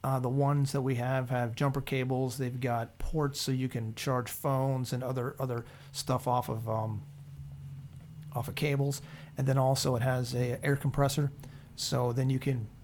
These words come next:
again, charge your, or, uh, f-, inflate your, your tires in your car.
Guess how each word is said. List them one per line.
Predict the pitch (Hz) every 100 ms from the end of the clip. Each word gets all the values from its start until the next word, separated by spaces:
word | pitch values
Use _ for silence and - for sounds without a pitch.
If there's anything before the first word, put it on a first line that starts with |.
| -
again, | 127 117 104 -
charge | - 123 131 120
your, | 127 117 113 135
or, | 117 113 - - -
uh, | 107
f-, | - - -
inflate | 127 - 135 139
your, | 127 110 -
your | 117
tires | 127 131 131
in | 127
your | 107
car. | - 135 131